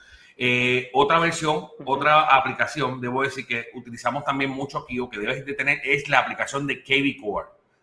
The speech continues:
Speaker 1: Saludos, Oscar, saludos, gracias por estar conectado.
Speaker 2: Sí,
Speaker 1: K V Core.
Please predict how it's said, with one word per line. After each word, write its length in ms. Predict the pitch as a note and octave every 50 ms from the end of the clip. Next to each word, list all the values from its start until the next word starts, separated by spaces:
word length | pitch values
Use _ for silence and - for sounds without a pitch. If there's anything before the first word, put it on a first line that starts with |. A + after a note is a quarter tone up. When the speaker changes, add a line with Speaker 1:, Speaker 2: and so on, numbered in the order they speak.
| _
Speaker 1:
Saludos, 480 | - - C3+ C3 C#3+ E3+ F3+ E3+ E3 D#3
Oscar, 400 | D#3 D3 D3+ - D#3+ D3+ C3+ B2+ -
saludos, 360 | - B2 A#2+ C#3 C#3+ C3+ A#2+
gracias 220 | A#2 A#2+ - C#3
por 100 | C#3 C#3+
estar 140 | C3+ - -
conectado. 640 | C#3+ C#3 C3+ B2 - B2 A#2+ A2 G2+ G2 - - - _ _ _ _ _ _ _ _
Speaker 2:
Sí, 300 | _ - - D#3+ D#3+ F#3+
Speaker 1:
K 0 |
V 340 | G3+ G#3 G#3+ G#3+ G#3+ G#3 G3+
Core. 140 | - F#2+